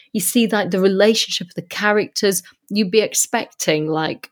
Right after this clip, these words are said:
really ex-, and just seeing them working together,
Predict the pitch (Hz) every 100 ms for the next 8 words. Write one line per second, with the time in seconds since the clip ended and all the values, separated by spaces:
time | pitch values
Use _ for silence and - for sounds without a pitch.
0 | - 180 175 185 170 165 - 147 - -
1 | 233 233 233 220 - 202 196 190 185 180
2 | 175 147 160 - 214 220 233 262